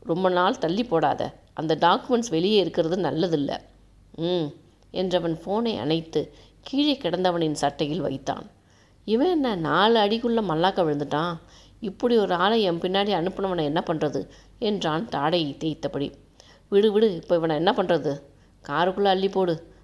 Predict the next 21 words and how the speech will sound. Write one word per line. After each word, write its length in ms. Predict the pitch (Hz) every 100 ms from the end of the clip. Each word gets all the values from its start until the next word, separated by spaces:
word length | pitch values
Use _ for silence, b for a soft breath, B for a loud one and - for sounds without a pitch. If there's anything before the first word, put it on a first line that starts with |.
| b
அவனுங்களே 440 | 160 180 180 175 185
வந்து 200 | 180 180
அள்ளிக்கிட்டு 340 | 160 165 165
போகட்டும்" 420 | 156 151 139 135 B B _
என்று 300 | 208 196 180
கூறிவிட்டு 520 | 220 226 190 156 -
தனது 300 | 220 196 170
காரில் 420 | - 165 214 175
ஏறி 220 | 151 160
அமர்ந்தான். 480 | 151 139 139 113 - - _ b b b b b
அவனை 420 | - 339 285 262
தூக்கி 280 | - - 294
காருக்குள் 500 | 202 196 294 - 220
அமர 300 | 156 185 202
வைத்துவிட்டு, 600 | 165 160 151 147 - 156 139 b b b
அவன் 340 | - 202 247 277
போனிலிருந்து 560 | 262 254 294 185 190 185
சம்பந்தப்பட்டவருக்கு 840 | 175 214 262 - 185 175 160 -
மெசேஜ் 460 | - 160 170 226 -
அனுப்பி 320 | 165 165 165
வைத்து, 360 | 156 151 -